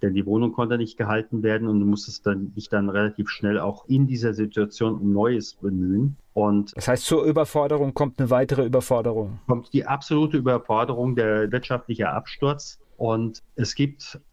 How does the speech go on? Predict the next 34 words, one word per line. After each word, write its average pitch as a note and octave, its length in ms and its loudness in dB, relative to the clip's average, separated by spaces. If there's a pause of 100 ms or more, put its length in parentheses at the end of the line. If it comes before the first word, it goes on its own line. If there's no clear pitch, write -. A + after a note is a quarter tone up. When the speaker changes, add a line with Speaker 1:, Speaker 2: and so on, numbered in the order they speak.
Speaker 1:
bisher B2 340 -2
ein A#2 160 -2
einziges A2 480 -4
Mal, A#2 320 2
aber A2+ 340 2
ich A2 320 -2
hoffe, G#2+ 160 -2
dass G#2+ 180 -4
da G2+ 120 0
mehr G2+ 260 2
draus C3 380 -4
wird, A#2+ 340 -2 (100)
die A#2 120 2
Möglichkeit A2 880 0 (120)
für G#2+ 440 2
sehr A2 320 0
kleines G2+ 540 -2
Geld, G#2+ 560 -2
also G#2+ 240 2
wir G#2 160 2
reden G#2+ 240 -2
hier G#2+ 220 2
im, G2 220 0
im G2 300 0 (260)
fünfzehn G#2 340 -4
Euro G#2+ 340 0
Bereich, F2+ 580 -2 (160)
Mitarbeiter A2+ 720 0
für G#2+ 180 -2
diese C3 300 0
Situation G#2 840 0
abzusichern, B2 1040 -2
dass G#2 280 -4
dann G#2+ 420 -2